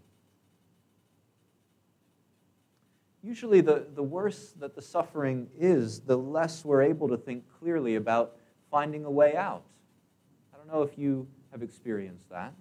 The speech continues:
but when I'm physically ill, sometimes Catherine jokes that I just give up and prepare for death. So I say, "Oh, I have a stuffy nose. I guess this is the end.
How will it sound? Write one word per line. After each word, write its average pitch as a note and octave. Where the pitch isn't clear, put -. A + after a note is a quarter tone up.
but A#2+
when D3
I'm F#3
physically D#3+
ill, C3+
sometimes F3
Catherine D#3
jokes C#3+
that D#3
I F3
just E3
give E3
up E3
and C#3+
prepare D#3
for D#3
death. C3
So D3+
I C3+
say, D3+
"Oh, F3
I E3
have F3
a E3+
stuffy E3+
nose. D3+
I C3
guess D#3+
this -
is D3
the C#3
end. C#3+